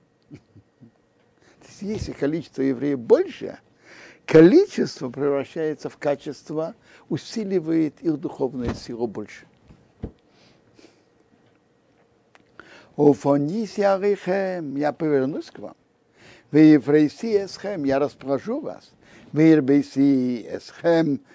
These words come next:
размножу вас. То есть будете плодиться, размножаться. «Вакимеси эсбриси итхем», установлю мой союз с вами. А.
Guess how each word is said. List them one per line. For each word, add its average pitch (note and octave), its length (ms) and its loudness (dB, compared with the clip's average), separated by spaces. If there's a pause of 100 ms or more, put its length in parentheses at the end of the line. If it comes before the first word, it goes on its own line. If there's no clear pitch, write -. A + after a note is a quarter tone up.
размножу A#2+ 680 -2
вас. D3 340 -16 (260)
То - 360 -20
есть - 120 -20
будете C3 300 -8
плодиться, B2+ 580 -8
размножаться. G2+ 840 -10 (460)
«Вакимеси G2+ 760 -6 (100)
эсбриси D3+ 840 -2 (120)
итхем», C3 520 -4 (400)
установлю D3 520 -2
мой D3 180 0
союз D3+ 460 -4
с - 100 -20
вами. C3 520 -10 (920)
А. - 100 -6